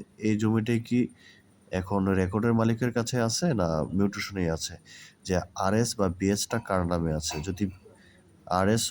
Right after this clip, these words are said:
অথবা বিএসটা যদি আপনার ফুফাতো ভাইয়ের নামে হয় বা আপনার বাবা মার নামে হয়, তাহলে আপনার ফুফাতো ভাইয়ের জমিটি আপনার রেকর্ডের মালিকের কাছ থেকে, হ্যাঁ, আপনার মিউটেশন করে নিতে হবে।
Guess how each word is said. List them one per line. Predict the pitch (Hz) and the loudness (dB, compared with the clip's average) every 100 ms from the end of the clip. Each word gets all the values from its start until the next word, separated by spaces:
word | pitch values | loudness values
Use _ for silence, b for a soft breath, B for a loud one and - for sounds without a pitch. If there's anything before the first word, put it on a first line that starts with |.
| - | -8
অথবা | - 107 95 | -4 -2 0
বিএসটা | 104 101 104 - 113 | 2 2 2 0 0
যদি | 117 113 117 120 - | 0 2 2 0 -4
আপনার | 90 95 98 | -6 -2 -4
ফুফাতো | - 104 101 | -2 -2 0
ভাইয়ের | 113 117 | 0 2
নামে | 120 123 | 2 2
হয় | 110 120 185 - B B _ _ _ - - - | 0 0 0 -4 B B _ _ _ -20 -20 -6
বা | 95 92 90 82 | 0 2 4 2
আপনার | - 104 95 | 0 -2 2
বাবা | 98 107 | 2 2
মার | 107 113 | 2 2
নামে | 117 120 110 | 0 0 -2
হয়, | 117 156 - - B B B B | -2 -4 -6 -18 B B B B
তাহলে | - 101 107 | -2 2 2
আপনার | 98 101 101 | 2 0 -4
ফুফাতো | 107 107 113 | -2 -2 0
ভাইয়ের | 110 110 110 101 | 0 2 0 -2
জমিটি | 104 113 113 | 0 0 0
আপনার | 123 - 123 175 _ - | -2 -2 -2 -2 _ -4
রেকর্ডের | 90 95 104 104 | -4 -2 0 2
মালিকের | 101 107 110 | 2 2 0
কাছ | 107 - | -2 -4
থেকে, | 131 143 294 - _ b b b b _ - | -6 -4 -4 -6 _ b b b b _ -2
হ্যাঁ, | 143 107 82 - - _ _ - _ _ - | 2 2 0 -6 -20 _ _ -20 _ _ -16
আপনার | 90 113 117 | -4 0 4
মিউটেশন | 110 107 110 110 | 4 2 0 -2
করে | 98 95 87 | -2 0 0
নিতে | 85 80 | -2 -4
হবে। | 82 76 | -6 -6